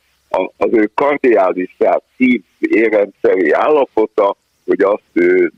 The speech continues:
nem élte túl. Genetika és epigenetika. Ez a két dolog, epigenetika az a környezet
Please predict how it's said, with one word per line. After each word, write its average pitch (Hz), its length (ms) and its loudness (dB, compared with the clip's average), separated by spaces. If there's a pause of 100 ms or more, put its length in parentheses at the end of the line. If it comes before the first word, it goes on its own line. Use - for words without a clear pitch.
nem 85 300 -2
élte 80 600 0 (100)
túl. 62 320 0 (480)
Genetika 123 1120 -2 (340)
és 104 440 -2
epigenetika. 80 1200 -2
Ez 139 220 0
a 101 200 0
két 117 320 0
dolog, 90 320 0
epigenetika 95 840 -2
az 90 120 -2
a 92 180 -2
környezet 107 760 -2